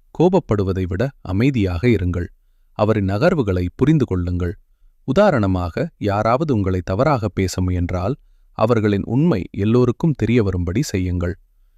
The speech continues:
தற்காப்பு கலையைப் போல எதிராளியின் பலத்தை அவருக்கே எதிராக பயன்படுத்துங்கள். ஒன்பது, உங்கள் நகர்வுகளை மறைத்துக் கொள்ளுங்கள். மிகவும் ஆபத்தான நகர்வு எது என்றால்,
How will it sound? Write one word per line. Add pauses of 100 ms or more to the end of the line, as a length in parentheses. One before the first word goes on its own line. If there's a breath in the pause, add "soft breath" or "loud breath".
(140)
தற்காப்பு
கலையைப்
போல (140)
எதிராளியின்
பலத்தை (100)
அவருக்கே
எதிராக (140)
பயன்படுத்துங்கள். (680)
ஒன்பது, (580)
உங்கள்
நகர்வுகளை (140)
மறைத்துக்
கொள்ளுங்கள். (880)
மிகவும்
ஆபத்தான
நகர்வு
எது
என்றால்,